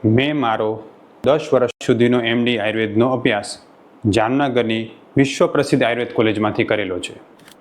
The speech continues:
બે હજાર અગિયારથી, એટલે કે છેલ્લા તેર વર્ષથી હું ગાંધીધામ કચ્છ ખાતે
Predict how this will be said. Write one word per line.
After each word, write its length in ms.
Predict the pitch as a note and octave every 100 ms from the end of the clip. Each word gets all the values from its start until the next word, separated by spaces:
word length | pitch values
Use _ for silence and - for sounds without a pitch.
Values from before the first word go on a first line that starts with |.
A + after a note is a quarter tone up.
| -
બે 220 | A2+ A#2
હજાર 220 | A#2 A#2+
અગિયારથી, 720 | G#2+ A2+ D#3 D3 - G#2 A2 - - -
એટલે 240 | A#2 A#2 A2+
કે 160 | A#2
છેલ્લા 380 | A2+ - A#2 A2+
તેર 300 | A2+ C#3 E3
વર્ષથી 520 | C3 A#2 G#2+ - A#2
હું 340 | G#2+ A#2+ G#2+ G#2+ - - - - A2
ગાંધીધામ 840 | G2 A2 C3 C#3+ C#3 D3+ D3+ D3+ - -
કચ્છ 280 | D3+ D#3 -
ખાતે 520 | B2 G#2+ A2 G#2+ G#2+